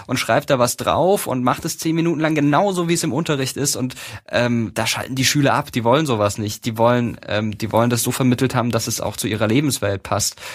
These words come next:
und auf Augenhöhe ist. Und da müssen, glaub ich, die Verlage oder einige vielleicht noch ein bisschen, äh, dazulernen, was das angeht.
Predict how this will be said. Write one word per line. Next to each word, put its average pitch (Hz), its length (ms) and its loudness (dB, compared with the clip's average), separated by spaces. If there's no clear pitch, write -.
und - 180 -2
auf - 180 0
Augenhöhe 107 540 4
ist. - 320 -2
Und 107 580 -2
da 104 340 2
müssen, 127 220 2
glaub 117 120 4
ich, 117 60 -4
die 117 60 -4
Verlage 113 600 0
oder - 160 -8
einige 117 400 0
vielleicht 104 380 -2
noch 104 100 2
ein 104 60 2
bisschen, 101 440 2
äh, 101 160 -2
dazulernen, 92 720 2
was 92 160 -2
das - 160 -4
angeht. 90 540 -6